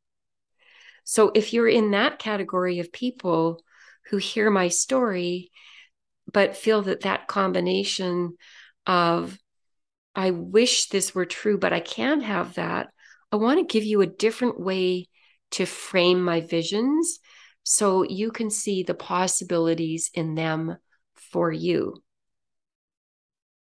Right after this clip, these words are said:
The way I've told the story and kind of believed it is that my visions were like a light switch,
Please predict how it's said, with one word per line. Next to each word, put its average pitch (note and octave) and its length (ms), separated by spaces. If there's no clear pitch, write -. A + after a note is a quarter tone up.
The A#3+ 100
way C4+ 260
I've E4+ 160
told G3+ 320
the E3+ 80
story E3 580
and F3 420
kind A#3 200
of G#4+ 100
believed F#3+ 540
it - 280
is G3+ 420
that G#3+ 200
my G3+ 140
visions G#3 640
were G3 380
like F3+ 540
a F3 580
light A#3+ 280
switch, - 540